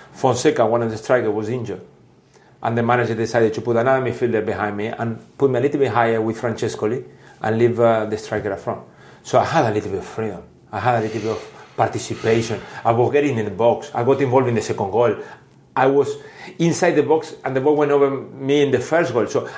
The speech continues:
I was where I wanted to be. Saying that, moment of the Copa America is, uh, final is finished.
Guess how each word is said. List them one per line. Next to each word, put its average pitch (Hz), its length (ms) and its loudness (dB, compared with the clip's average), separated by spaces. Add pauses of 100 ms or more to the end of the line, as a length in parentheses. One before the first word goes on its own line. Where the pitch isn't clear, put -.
(120)
I 139 120 2
was 143 340 2
where 131 200 2
I 117 60 4
wanted 117 460 0
to 110 80 -6
be. 127 360 0 (960)
Saying 190 340 0
that, 214 360 0 (920)
moment 175 360 2
of 160 140 0
the 147 420 4
Copa 143 200 2
America 156 600 2 (180)
is, 127 440 -2
uh, 123 500 4
final 151 580 2
is 123 220 -8
finished. 147 640 -6